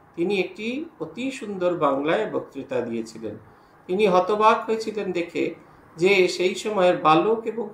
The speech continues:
তরুণরা স্বামীজির বক্তৃতার সংকলন বীর বাণী থেকে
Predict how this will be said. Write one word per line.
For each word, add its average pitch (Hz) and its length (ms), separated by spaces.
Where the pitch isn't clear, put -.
তরুণরা 170 600
স্বামীজির 226 540
বক্তৃতার 190 580
সংকলন 160 560
বীর 226 280
বাণী 190 380
থেকে 170 320